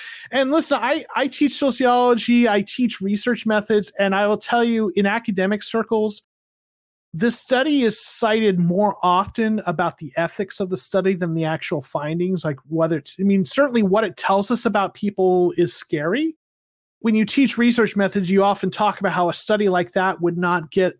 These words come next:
approved by an institutional review board today. You couldn't do a study like that today. But Milgram was inspired by, like, well, when you look at kind of what had happened in Nazi Germany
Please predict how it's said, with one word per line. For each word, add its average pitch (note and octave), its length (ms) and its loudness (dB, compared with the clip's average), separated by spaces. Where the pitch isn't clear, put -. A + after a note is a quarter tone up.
approved F3+ 580 0
by E3+ 140 0
an E3+ 100 0
institutional E3+ 640 -4
review D#3 400 0
board D#3+ 300 -2
today. D3 280 -2
You D#3 180 -2
couldn't D#3+ 280 0
do D3 180 -2
a D3+ 60 -2
study D#3 320 0
like D#3+ 200 0
that D3+ 140 -2
today. D#3 340 -2
But G#3 500 0
Milgram G#3 440 2
was F3+ 180 2
inspired F3 540 0
by, F3 80 2
like, E3+ 240 0
well, F3+ 260 4
when F#3+ 140 2
you F#3 120 4
look F#3+ 300 2
at F3+ 140 2
kind F#3 180 -2
of E3+ 60 0
what F3 120 2
had E3 80 0
happened F3+ 320 -2
in D#3+ 60 0
Nazi D3+ 260 -2
Germany E3+ 600 0